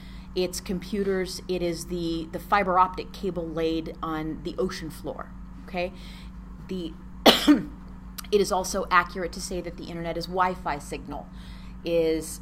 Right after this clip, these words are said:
any of the hotspots that you yourself create. You can create internet and take it away.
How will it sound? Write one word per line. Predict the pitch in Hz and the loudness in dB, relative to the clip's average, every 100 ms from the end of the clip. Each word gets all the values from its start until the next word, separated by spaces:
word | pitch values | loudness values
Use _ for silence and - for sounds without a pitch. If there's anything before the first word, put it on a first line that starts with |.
| - | -2
any | 190 185 | 0 0
of | |
the | 165 | -2
hotspots | - - - - 160 - - - | 0 0 0 -4 -4 -4 -8 -6
that | 175 196 | -6 -4
you | |
yourself | 180 165 - 156 - | -4 -4 -2 -4 -4
create. | 170 135 135 | -4 -4 0
You | 302 | 0
can | 302 | 2
create | 254 - 220 190 - | -2 -2 0 2 0
internet | 165 170 - 165 | -4 -6 -6 -6
and | 165 | -4
take | 170 156 | -4 -2
it | |
away. | 143 147 | -4 -6